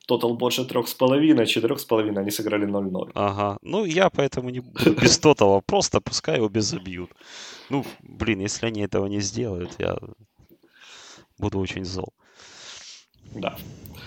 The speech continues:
Speaker 1: И, наверное, возьмем матч Ромы с Ювентусом. Рома принимает Ювентус. У Ювентуса, э, очень плохая статистика как раз на поле Ромы.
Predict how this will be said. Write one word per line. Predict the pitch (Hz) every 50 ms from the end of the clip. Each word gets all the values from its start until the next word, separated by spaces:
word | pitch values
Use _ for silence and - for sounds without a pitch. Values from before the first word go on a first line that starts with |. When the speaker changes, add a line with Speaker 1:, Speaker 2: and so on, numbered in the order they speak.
| - - - - - - - - -
Speaker 1:
И, | 135 127 135 147 147 143
наверное, | 135 131 120 127 131 127 127 120 123 117 113 110 107 104
возьмем | 101 104 101 104 107 110 117 117 110 110 110 - - _ _ _ _ _
матч | 110 107 104 - - -
Ромы | 123 117 107 104 107
с | - -
Ювентусом. | 117 110 139 190 196 196 160 107 - 117 113 110 110 - _
Рома | - 117 117 113 107 107
принимает | - 117 107 113 113 107 101 -
Ювентус. | 117 113 131 156 135 117 98 - -
У | 113
Ювентуса, | 110 120 120 113 107 - - 113 107 98 - _ _ _ _ _ _ _
э, | -
очень | 110 107 107 104 110 120 101 - 107 98
плохая | 101 107 101 - 110 104
статистика | - - 107 104 117 117 113 - - 95 - - 98 98 -
как | 104 - -
раз | 110 101 101
на | 107 98
поле | - 110 104 104 104
Ромы. | 107 139 160 147 139 131